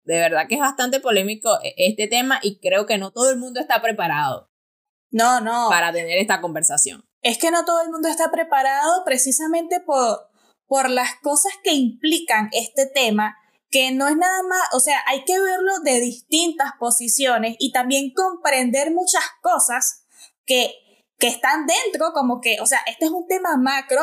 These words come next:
Speaker 2: y dentro de este tema hay muchos temas micro que se tienen que
Speaker 1: Es
Speaker 2: entender
Speaker 1: correcto.
Speaker 2: para poder tener una noción clara de lo que implica hablar de dinero, hablar de la pobreza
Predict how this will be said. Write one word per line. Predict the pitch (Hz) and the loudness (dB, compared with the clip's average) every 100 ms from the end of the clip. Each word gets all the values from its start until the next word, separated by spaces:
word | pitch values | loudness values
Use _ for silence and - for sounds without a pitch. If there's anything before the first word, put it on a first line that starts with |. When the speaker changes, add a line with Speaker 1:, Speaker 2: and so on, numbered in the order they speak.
| - | 0
Speaker 2:
y | 254 226 | 0 0
dentro | 254 247 226 233 | 0 -2 -2 0
de | 233 | 0
este | 240 302 302 | -2 -4 0
tema | 294 269 294 - - _ _ | 0 2 0 -2 -8 _ _
hay | 240 247 | -2 0
muchos | 285 320 320 320 | 2 2 -2 -2
temas | 311 311 302 233 | -2 -2 -2 0
micro | 240 302 226 240 269 - _ _ | 0 0 0 0 -2 -4 _ _
que | - 247 | -2 0
se | 233 | 0
tienen | 233 302 330 | 0 -2 0
que | 302 | 2
Speaker 1:
Es | 262 | 2
Speaker 2:
entender | 262 254 | 2 2
Speaker 1:
correcto. | 262 311 - 330 | 2 0 2 0
Speaker 2:
para | 262 262 | 0 0
poder | 254 262 | 0 0
tener | 269 330 339 339 | 0 2 2 0
una | 330 349 320 | 0 0 2
noción | 262 - 285 302 294 | 0 0 0 -4 -2
clara | 311 277 262 277 277 | 0 2 2 0 -2
de | 240 233 | 0 0
lo | 233 226 | 0 -2
que | 226 220 - _ _ _ - | 0 0 -2 _ _ _ -2
implica | 262 247 269 285 - 233 | 2 2 0 -2 -2 -2
hablar | - 220 233 233 233 | 0 0 0 0 0
de | 277 | 0
dinero, | 277 277 269 233 226 | 0 0 0 2 2
hablar | 220 220 220 | 2 0 -2
de | 247 269 | 0 0
la | 254 233 | -2 -4
pobreza | 233 233 269 247 - 214 220 | -2 0 0 0 0 -2 -6